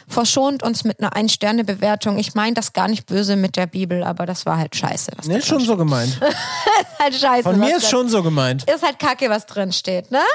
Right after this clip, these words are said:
Speaker 2: Von mir ist schon so gemeint, das möchte ich nochmal sagen.
Speaker 1: Alles klar.
Speaker 2: Ja.
Speaker 1: So, liebe Freunde.
Speaker 2: Ich in dem Fall.
Speaker 1: <laughs> Meine liebe Freunde.
Speaker 2: <laughs>
Speaker 1: Ich dachte, du bist vorbereitet.
Speaker 2: Ach so, soll ich anfangen?
Speaker 1: Ja, natürlich.
Speaker 2: Ja,
Speaker 1: Fangen
Speaker 2: geil.
Speaker 1: Sie an.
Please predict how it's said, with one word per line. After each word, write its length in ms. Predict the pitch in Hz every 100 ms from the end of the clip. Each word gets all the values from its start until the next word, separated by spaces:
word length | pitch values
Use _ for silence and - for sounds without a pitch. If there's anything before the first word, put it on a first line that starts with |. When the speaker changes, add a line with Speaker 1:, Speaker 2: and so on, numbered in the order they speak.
| 622
Speaker 2:
Von 220 | - 165 165
mir 240 | 196 226
ist 120 | 214
schon 200 | - 151
so 120 | 139
gemeint, 400 | 120 117 107 107
das 120 | 113 117
möchte 180 | 127 110
ich 40 |
nochmal 260 | 117 113 101
sagen. 360 | 104 101 101 -
Speaker 1:
Alles 240 | 214 214
klar. 300 | - 220 196 190 _ -
Speaker 2:
Ja. 260 | 127 127 - -
Speaker 1:
So, 100 | 523 494
liebe 120 | 349
Freunde. 460 | - 233 220 202 190 _ _ _ _ _ _ _ _ _ _ -
Speaker 2:
Ich 160 | 151 143
in 120 | 120
dem 160 | 110
Fall. 240 | 107 110 110
Speaker 1:
<laughs> 40 |
Meine 140 | 285 320 359 -
liebe 160 | 311
Freunde. 680 | 269 247 277 294 247 202 202 - _ _
Speaker 2:
<laughs> 520 | 139 127 139 151 151 311 254 - _ _ _ -
Speaker 1:
Ich 100 | -
dachte, 220 | 226 190
du 60 |
bist 140 | 185 -
vorbereitet. 800 | 226 311 330 185 190 196 196 - _
Speaker 2:
Ach 100 | -
so, 120 | - 226
soll 120 | 226
ich 120 | 214
anfangen? 280 | 285 - 131
Speaker 1:
Ja, 60 | 262
natürlich. 380 | 285 - 370
Speaker 2:
Ja, 100 | 240 330 440 453
Speaker 1:
Fangen 300 | 427 453 466 330
Speaker 2:
geil. 100 | 196
Speaker 1:
Sie 80 |
an. 340 | - 254 381